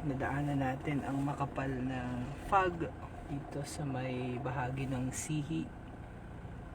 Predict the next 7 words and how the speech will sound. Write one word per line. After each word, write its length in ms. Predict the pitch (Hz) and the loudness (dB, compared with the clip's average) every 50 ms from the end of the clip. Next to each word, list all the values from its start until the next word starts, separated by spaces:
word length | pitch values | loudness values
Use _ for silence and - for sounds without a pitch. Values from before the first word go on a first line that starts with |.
| - - | -2 0
Buena 240 | 156 147 147 139 127 | 2 2 4 2 2
Vista, 560 | 127 139 139 139 - - - - 147 143 143 151 156 | 0 0 0 -2 -2 -4 -6 -2 -2 0 0 2 0
hanggang 400 | 151 139 131 131 131 131 139 135 | 0 0 0 0 0 0 0 0
dito 320 | 123 127 123 - 123 123 | 0 -2 -4 -4 -6 -4
sa 160 | - - 127 | -4 -2 -2
may 240 | 123 120 117 120 117 | 0 0 0 -2 -2
Malibago, 720 | 117 120 113 110 113 117 120 113 - 113 101 101 - - | -2 -2 -2 -2 -2 -2 -2 -2 0 0 0 0 -2 -4